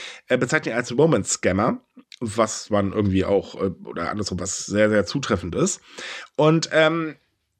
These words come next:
was er jetzt machen möchte, ist, dass eben die Bezirksverwaltung einmal pro Woche eine Sprechstunde mit spezialisierten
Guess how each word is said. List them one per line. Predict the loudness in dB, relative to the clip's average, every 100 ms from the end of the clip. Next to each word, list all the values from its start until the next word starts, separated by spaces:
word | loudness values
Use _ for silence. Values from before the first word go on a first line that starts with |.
| _ -6
was | -2 2
er | 2
jetzt | 2 2
machen | 0 2
möchte, | 0 0
ist, | 2 2 4
dass | 2 2
eben | 2 2 2 0
die | -2 0
Bezirksverwaltung | 0 2 0 2 2 4 2 0
einmal | 0 0 0
pro | -2 -4
Woche | -4 -2
eine | -2
Sprechstunde | 0 0 0 -2 0 0 0
mit | 0 -4
spezialisierten | -4 -4 -2 0 0 0 -4